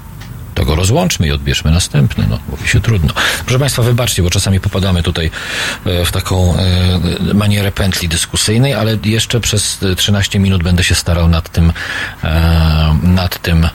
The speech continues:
e, panować. To przypomnijmy w takim razie nasz numer telefonu dwadzieścia dwa trzydzieści dziewięć zero pięćdziesiąt dziewięć dwadzieścia dwa i obiecuję, że od razu będziemy odbierać, bo dzisiaj troszkę państwa, e,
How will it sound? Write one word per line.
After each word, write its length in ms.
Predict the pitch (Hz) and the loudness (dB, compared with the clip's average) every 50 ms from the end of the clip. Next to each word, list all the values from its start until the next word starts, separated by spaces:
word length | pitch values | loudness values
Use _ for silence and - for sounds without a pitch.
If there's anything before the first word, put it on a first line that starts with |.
| - - - | -4 -4 -2
e, 480 | 90 78 76 69 - 80 87 80 73 | 0 0 0 0 -2 -2 -2 -2 -2
panować. 540 | - - 98 90 87 80 76 76 85 87 - | -2 -2 0 0 0 0 0 0 -2 -2 -2
To 80 | - 101 | -4 -4
przypomnijmy 600 | - - 113 - 113 113 117 123 123 117 98 87 | -2 -2 0 0 2 2 2 2 2 2 0 0
w 60 | - | -2
takim 260 | 90 85 - 85 80 | -6 -4 -2 -2 -2
razie 340 | 80 80 80 76 80 78 69 | 0 0 0 0 0 -2 0
nasz 280 | 73 85 80 - - - | 0 0 0 0 0 0
numer 240 | 87 82 80 78 - | 0 0 2 0 -2
telefonu 640 | - 82 80 80 - - 85 80 76 80 101 123 - - - - - - - - | 0 0 0 2 2 2 2 2 4 2 2 0 0 -4 -6 -6 -6 -8 -6 -6
dwadzieścia 440 | 87 87 82 92 - - - 92 | -2 -2 0 0 0 0 0 0
dwa 260 | 80 80 82 92 101 104 | 0 2 2 2 0 0
trzydzieści 500 | - - 87 82 87 90 - - 82 80 | 0 0 2 2 2 0 0 0 0 0
dziewięć 380 | 76 87 90 92 101 107 101 | 2 2 2 2 2 2 2
zero 180 | 90 95 92 87 | 2 2 0 0
pięćdziesiąt 460 | - 85 85 80 82 - - 80 73 | 0 0 2 2 2 2 2 0 2
dziewięć 280 | 78 90 87 87 82 80 | 2 2 2 2 2 2
dwadzieścia 440 | 80 82 78 82 87 - - 85 | 0 0 0 0 0 0 0 0
dwa 180 | 78 85 98 95 | 0 0 0 0
i 80 | 95 104 | 0 0
obiecuję, 460 | 98 92 101 95 - - 110 113 110 | 0 0 -2 -2 0 0 0 0 0
że 160 | 92 98 98 - - - - - - - - - - - - - - - - | 0 -2 -2 -4 -6 -6 -6 -6 -4 -4 -4 -4 -4 -4 -4 -4 -6 -6 -4
od 140 | - 110 107 | -2 -2 0
razu 220 | 123 117 107 110 | 0 0 0 0
będziemy 380 | 98 107 101 92 101 104 101 98 | 2 2 0 2 2 2 2 0
odbierać, 360 | 92 95 98 110 104 101 92 | 0 -2 -2 0 -2 -2 -2
bo 80 | 92 98 | -2 -2
dzisiaj 240 | 95 - - 98 | -2 0 -2 -2
troszkę 340 | - - 95 95 - - 101 | 0 0 -2 -2 -2 -4 -4
państwa, 600 | 87 - 95 95 92 - - - - 95 90 92 80 82 85 | -4 -2 -2 -2 -2 -2 -4 -4 -2 -2 -2 0 -2 -2 -2
e, 40 | 85 | -2